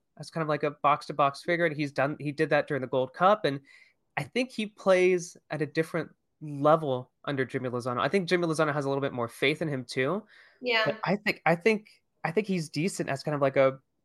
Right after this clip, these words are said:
Speaker 1: box-to-box, like, midfielder, especially under Lozano. And we saw the impact that Romo had, uh, during the Gold Cup. So
Speaker 2: Yeah.
Speaker 1: I know Romo isn't the most popular option, but considering the mid-, considering this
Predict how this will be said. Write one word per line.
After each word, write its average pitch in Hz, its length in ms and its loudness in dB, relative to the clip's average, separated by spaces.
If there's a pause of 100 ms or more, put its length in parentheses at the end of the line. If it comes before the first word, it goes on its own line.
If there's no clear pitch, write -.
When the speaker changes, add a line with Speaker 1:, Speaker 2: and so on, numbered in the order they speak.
(160)
Speaker 1:
box-to-box, 139 640 2
like, 135 180 -2
midfielder, 139 360 0
especially 180 540 2
under 139 260 2
Lozano. 120 500 0 (380)
And 135 60 0
we 139 80 4
saw 185 180 8
the 180 80 4
impact 160 300 2
that 127 120 4
Romo 139 320 2
had, 120 320 0 (180)
uh, 120 200 0
during 131 220 0
the 131 60 -4
Gold 123 300 2
Cup. 170 260 4
So 120 440 2 (260)
Speaker 2:
Yeah. - 120 -18
Speaker 1:
I 147 80 6
know 190 160 10
Romo 180 300 8
isn't 160 160 -2
the 165 80 -2
most 147 220 0
popular 170 480 6
option, 147 400 2
but 175 220 6 (180)
considering 185 460 0
the 160 80 0
mid-, 165 240 -2 (320)
considering 170 380 0
this 190 220 4